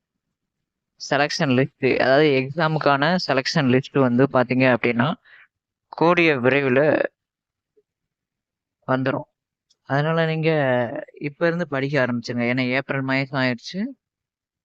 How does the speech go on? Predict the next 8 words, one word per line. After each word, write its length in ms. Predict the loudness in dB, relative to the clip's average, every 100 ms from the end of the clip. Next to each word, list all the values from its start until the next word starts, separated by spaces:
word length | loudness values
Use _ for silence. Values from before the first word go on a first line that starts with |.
| _ _ _ _ _ _ _ _ _ -10 -4
மே, 160 | -2 -4 -6 -12 _ _
ஜூன், 340 | -8 -6 -8 -12 _ -12
ஜூலை, 380 | -6 -4 -2 -4 -8 _
இந்த 180 | -8 -2 0
ஆகஸ்ட்ல 500 | 0 0 -4 -6 -6 -2
பாத்தீங்க 340 | -2 -2 -2 -2
அப்படின்னா 340 | 0 0 0 -2
உங்களுக்கு 460 | -2 -2 -2 -2